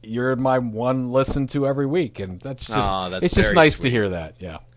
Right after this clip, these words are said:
Speaker 2: That's very, very sweet. Also, I have to, uh, I have to give you a shout out because you're too modest to give a shout out for yourself here. Um,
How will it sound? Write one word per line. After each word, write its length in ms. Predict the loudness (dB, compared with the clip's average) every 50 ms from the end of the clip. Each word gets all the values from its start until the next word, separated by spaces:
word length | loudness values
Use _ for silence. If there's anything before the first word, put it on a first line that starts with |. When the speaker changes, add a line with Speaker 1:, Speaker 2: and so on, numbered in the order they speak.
| _ _ _
Speaker 2:
That's 220 | -12 -10 -10 -10 -10
very, 360 | -8 -6 -4 -2 -2 -4 -4
very 280 | -4 -4 -4 -4 -6
sweet. 400 | -6 -8 -8 -6 -6 -8 -8 -10 -14 -20 -20 -18 -8 0
Also, 420 | 4 4 6 6 6 4 4 4 2
I 220 | 2 2 2 2
have 360 | 4 4 2 2 2 0 -4 -10
to, 420 | -10 -6 -4 -4 -4 -4 -4 -2 0
uh, 160 | 0 0 0
I 80 | -2 -2
have 260 | 2 2 2 2 0
to 80 | -2 -4
give 160 | -4 -4 -2
you 100 | -2 -4
a 20 |
shout 260 | -4 -2 -2 0 0
out 100 | -2 -4
because 220 | -6 -6 -8 -8 -6
you're 120 | -6 -8
too 180 | -8 -6 -6 -6
modest 420 | -6 -4 -4 -4 -4 -4 -6 -8
to 60 | -10
give 220 | -10 -10 -10 -10 -10
a 20 |
shout 300 | -12 -10 -8 -8 -8 -8
out 160 | -10 -12 -12
for 100 | -14 -14
yourself 440 | -14 -12 -10 -8 -8 -8 -8 -10 -10
here. 280 | -10 -10 -8 -10 -10 -12 -16 -20 -20 -20 -18 -18 -12
Um, 260 | -8 -6 -6 -6 -6